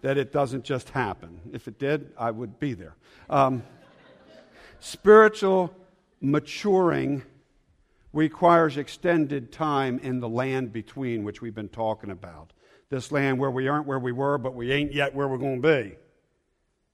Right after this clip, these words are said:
It takes months and years, not minutes and days. Developing these regular God-centered discipline not only is powerful and life-giving,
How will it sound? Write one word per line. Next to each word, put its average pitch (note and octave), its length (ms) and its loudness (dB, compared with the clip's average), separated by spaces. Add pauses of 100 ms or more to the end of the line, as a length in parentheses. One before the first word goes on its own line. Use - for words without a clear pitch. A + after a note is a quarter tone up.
(1400)
It - 80 -20
takes D3+ 300 -2
months E3 340 2
and C#3+ 160 0
years, A#2+ 540 -2 (540)
not C3 420 0 (100)
minutes B2+ 520 -6 (100)
and G#2 180 -8
days. F#2+ 580 -10 (1700)
Developing D3 720 2
these B2+ 240 -2
regular C#3 600 -2
God-centered C#3 840 2
discipline B2+ 540 -6 (320)
not C#3 240 2
only C#3 320 -2
is A#2 200 -6
powerful D3+ 600 0
and B2+ 180 -6
life-giving, C#3+ 840 -2